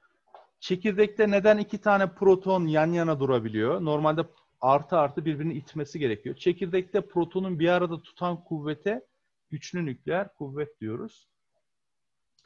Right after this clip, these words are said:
Bu şekilde şimdi bir model var. Bu modeli ara-, e, ortaya koymak için, e, nötrinoyu keşfetmek için, nötrinoyu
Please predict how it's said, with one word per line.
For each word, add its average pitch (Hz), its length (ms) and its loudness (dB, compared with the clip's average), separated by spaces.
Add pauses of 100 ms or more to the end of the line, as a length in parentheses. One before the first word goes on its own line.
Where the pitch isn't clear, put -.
(380)
Bu 247 100 0
şekilde 233 520 -2
şimdi 214 320 -4
bir 208 100 -4
model 185 480 2
var. 147 220 0 (340)
Bu 247 140 -2
modeli 285 320 2
ara-, 202 440 4
e, 170 60 6
ortaya 185 500 -2
koymak 185 440 0
için, 147 440 -8 (420)
e, 139 60 -10 (1300)
nötrinoyu 160 1120 -2
keşfetmek 180 640 -6
için, 131 180 -8
nötrinoyu 180 800 -6